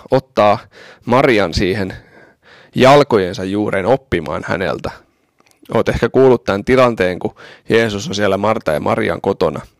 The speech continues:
Ja Martta puuhailee siellä keittiössä, touhuaa, leipoo ja mitä lie tekeekään, siivoo ja niin edelleen. Ja Maria vaan töllöttää siinä Jeesuksen jalkojen juuressa. Kuuntelee Jeesuksen opetusta ja,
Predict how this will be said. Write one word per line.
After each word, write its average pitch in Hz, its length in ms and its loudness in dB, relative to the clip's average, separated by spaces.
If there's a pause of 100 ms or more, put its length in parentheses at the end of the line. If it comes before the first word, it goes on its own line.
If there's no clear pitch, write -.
(140)
Ja - 80 -8
Martta 123 340 -2
puuhailee 110 600 0
siellä 76 220 -8
keittiössä, 95 600 -4
touhuaa, 85 580 -2
leipoo 92 400 -2
ja 73 100 -2
mitä 156 260 0
lie 123 160 2
tekeekään, 71 540 -4
siivoo 98 400 0
ja 87 100 0
niin 92 220 -4
edelleen. 62 360 -6 (500)
Ja 156 80 0
Maria 143 340 2
vaan 107 260 0
töllöttää 107 500 0
siinä 95 180 -6
Jeesuksen 104 500 -2
jalkojen 78 420 -4
juuressa. - 460 -12 (280)
Kuuntelee 160 460 6
Jeesuksen 123 440 2
opetusta 104 640 2
ja, 92 120 0